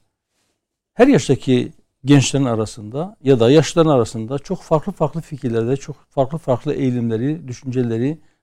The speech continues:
olan, e, siyasi düşünceleri olan, siyasi, e, meyilleri olan veya tercihleri olan,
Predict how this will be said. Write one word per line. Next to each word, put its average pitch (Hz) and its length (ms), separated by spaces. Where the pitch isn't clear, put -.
olan, 127 420
e, 123 220
siyasi 143 380
düşünceleri 139 500
olan, 123 380
siyasi, 156 640
e, 123 300
meyilleri 139 500
olan 127 380
veya 135 380
tercihleri 127 500
olan, 127 320